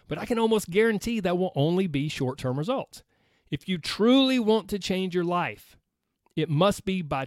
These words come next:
choice. Organic. Choice. <laughs> Letting it happen naturally, not force. Next, after organic, he says, "Embrace an organic long-term." Look, your entire life has brought you to where you are right now with your body and health.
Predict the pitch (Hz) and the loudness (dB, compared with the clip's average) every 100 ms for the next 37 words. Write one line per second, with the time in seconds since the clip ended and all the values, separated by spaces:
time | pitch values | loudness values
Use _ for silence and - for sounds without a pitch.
0 | - - - 254 156 - - - _ _ | -8 -6 0 0 0 -4 -14 -20 _ _
1 | _ _ _ _ _ _ _ _ _ _ | _ _ _ _ _ _ _ _ _ _
2 | - 123 180 208 120 - - _ _ _ | -8 -6 -2 -2 -2 -8 -20 _ _ _
3 | - 240 269 135 - - - 175 - 160 | -4 -2 0 -2 -10 -8 -6 -6 -4 -4
4 | 170 175 170 190 190 220 220 165 120 - | -2 -2 -2 -4 -6 -6 -6 -8 -10 -12
5 | _ _ 123 147 165 - - 185 139 90 | _ _ -4 -2 -4 -8 -6 -2 -2 -4
6 | - - _ _ _ _ _ _ _ _ | -14 -18 _ _ _ _ _ _ _ _
7 | _ - 160 120 - 151 139 160 151 147 | _ -4 -2 -2 -6 -8 -4 -2 -2 -2
8 | 120 135 135 131 123 127 127 151 175 147 | -4 -4 -2 -4 -2 -2 0 -2 -2 -4
9 | 120 110 127 156 202 - - 123 120 143 | -6 -4 -2 -2 -2 -6 -8 -4 0 2
10 | 160 160 160 - 147 113 92 _ _ _ | 4 2 0 -2 -2 -2 -8 _ _ _
11 | _ _ _ - 143 180 202 208 175 185 | _ _ _ -2 -2 0 2 2 0 0
12 | 185 151 151 117 113 - 131 117 147 156 | 2 2 0 -2 -8 -6 -6 2 4 4
13 | 151 147 135 139 147 139 135 123 123 127 | 4 4 2 4 4 4 2 0 0 -2
14 | 135 127 117 120 123 120 113 120 120 110 | -2 -4 -2 -2 -2 -4 -2 -2 -4 -6
15 | 104 104 _ | -10 -14 _